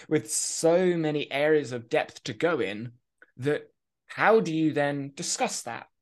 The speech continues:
To me, as an ecological learner, I wouldn't give snapshots. I would give videos and leave the video running for the person to go explore. That, that's how I would want to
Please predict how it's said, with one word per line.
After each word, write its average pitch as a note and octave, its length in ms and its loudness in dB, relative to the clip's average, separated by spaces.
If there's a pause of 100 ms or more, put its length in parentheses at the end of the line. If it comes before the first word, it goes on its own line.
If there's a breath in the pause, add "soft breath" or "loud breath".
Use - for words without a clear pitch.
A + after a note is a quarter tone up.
(580)
To C#3 60 -6
me, F3 520 -2 (160)
as C3+ 140 -2
an D3 100 -2
ecological C3+ 540 0
learner, B2+ 440 0 (460 soft breath)
I C#3 100 0
wouldn't D#3+ 400 -2 (220)
give A#2+ 480 0 (260)
snapshots. - 800 -6 (400 soft breath)
I D#3 100 4
would F#3+ 240 0
give D#3+ 460 2 (580)
videos C#3+ 800 -4
and C3 220 -2
leave F3 340 0
the D3+ 80 -2
video C3+ 480 -2
running B2 480 0
for A#2+ 120 -12
the C3 60 -6
person C#3+ 380 2
to D3 80 -6
go B2+ 200 -2
explore. - 680 -4 (1500)
That, B2+ 160 0
that's E3 160 6
how D3 160 2
I C#3 120 4
would C#3 160 -2
want B2 200 -8
to A#2 300 -6